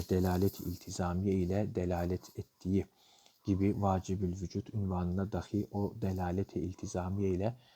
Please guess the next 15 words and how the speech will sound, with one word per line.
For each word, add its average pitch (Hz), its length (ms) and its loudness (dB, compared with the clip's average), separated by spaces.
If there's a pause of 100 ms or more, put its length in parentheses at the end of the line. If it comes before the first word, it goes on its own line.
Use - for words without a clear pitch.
(340)
delalet 92 500 2
ediyor. 95 380 2
İşte - 240 -8
elhamdülillah 95 880 0
cümlesinin 90 680 -2
en 98 160 -2
kısa - 520 -8
ve 101 100 -2
ulema-i 92 640 -2
arabiyece 92 640 0
müttefakun 90 720 -6
aleyh 92 420 -4
bir 92 160 -2
manayı 90 560 -2
zahirisi 87 680 -4